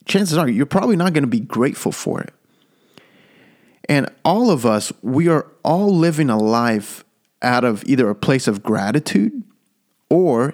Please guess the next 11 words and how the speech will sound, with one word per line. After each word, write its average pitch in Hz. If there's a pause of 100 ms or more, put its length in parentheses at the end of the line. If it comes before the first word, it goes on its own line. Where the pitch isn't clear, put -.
(140)
entitlement. 127 (880)
Gratitude 131 (680)
or 120 (100)
entitlement. 107
Entitlement 156
says 120
this, 120 (720)
"God, 123
you 170
owe 135
me." 151